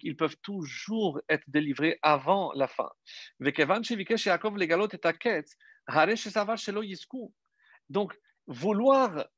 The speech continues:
donner l'extrémité, le ketz, la fin, c'est déjà jugé que le peuple n'allait pas avoir le mérite de,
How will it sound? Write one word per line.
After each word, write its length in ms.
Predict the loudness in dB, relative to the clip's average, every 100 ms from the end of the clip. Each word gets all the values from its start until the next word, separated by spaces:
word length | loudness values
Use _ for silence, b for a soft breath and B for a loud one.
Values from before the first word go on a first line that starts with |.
| _ -12
donner 640 | 0 2 2 2 2 2
l'extrémité, 1400 | 0 0 0 -2 -4 -14 -8 0 0 0 -8 -2 0 0 2
le 160 | 2
ketz, 480 | 2 2 2 2 -2
la 220 | 2 2
fin, 500 | 2 0 0 0 -4 -10 _ B B -18 2
c'est 280 | 6 6 6
déjà 680 | 4 4 2 2 4 2 -4
jugé 880 | -10 -8 -6 -4 -4 -2 2 2 2
que 100 | 2
le 240 | 4 4 2
peuple 420 | 2 2 0 -6 -6 b -4
n'allait 400 | 4 6 6 6 6
pas 100 | 4
avoir 380 | 4 4 4
le 100 | 2
mérite 460 | 0 0 0 -2 0
de, 380 | 4 4 4